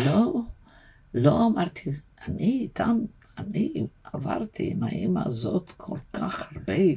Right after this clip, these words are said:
כזו מלחמה, וזה, עשית קורונה, אנחנו, לא, אל תתני." ואני עד היום, אני מרגישה שהם, לא יודעת איך להסביר את זה,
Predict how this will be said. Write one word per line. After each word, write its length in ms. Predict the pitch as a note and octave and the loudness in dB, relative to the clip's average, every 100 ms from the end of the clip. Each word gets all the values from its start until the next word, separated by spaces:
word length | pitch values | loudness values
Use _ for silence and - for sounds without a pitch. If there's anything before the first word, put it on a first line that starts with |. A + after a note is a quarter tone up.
| - | 0
כזו 640 | - C#3+ - - - G3+ - | -12 -12 -12 -8 -4 -2 -2
מלחמה, 560 | C#3+ - - - F3+ - - - - - - - _ | -6 -6 -4 0 0 -2 -12 -20 -20 -20 -20 -20 _
וזה, 640 | - - - G#3+ A3+ - - - _ _ - - | -4 -4 0 2 4 0 -2 -8 _ _ -20 -20
עשית 500 | - - - - - | -14 -10 -10 -8 -8
קורונה, 560 | - - - D4+ G#4 F4+ - | -4 -2 0 -4 -6 -10 -12
אנחנו, 520 | - - A3 F3+ - - - - | -14 -6 2 2 2 -8 -20 0
לא, 320 | D3+ - - A4 - - - - - | 4 6 6 4 -10 -20 -20 -20 -6
אל 160 | - - | -6 -4
תתני." 540 | - - A3 F#3 F3+ D#3 - - - - - - - - - - - | -4 -4 2 4 2 -2 -20 -20 -20 -20 -20 -20 -20 -20 -20 -20 -12
ואני 760 | A#2 C#3+ C#3+ - - A#2+ C#3+ | -4 -2 -2 -4 -2 -2 0
עד 200 | - D3+ | -2 -2
היום, 340 | A2+ G#2+ - - - - | -4 -4 -8 -12 -14 -10
אני 200 | G#2+ - - | -8 -8 -10
מרגישה 520 | - - - - - - | -10 -10 -8 -6 -6 -6
שהם, 540 | G#3+ - - C3 A#2+ A#2+ D3+ F#3 - - - _ - - - _ _ - | -10 -10 -6 -4 -4 -4 -6 -10 -14 -20 -20 _ -20 -20 -20 _ _ -4
לא 60 | - | 4
יודעת 420 | D4 - C#4+ - | 4 4 0 0
איך 200 | - - | -4 0
להסביר 560 | A3 A3 A3 G3+ F#3 G2+ | -2 -2 2 6 6 4
את 100 | - | -2
זה, 180 | - | -6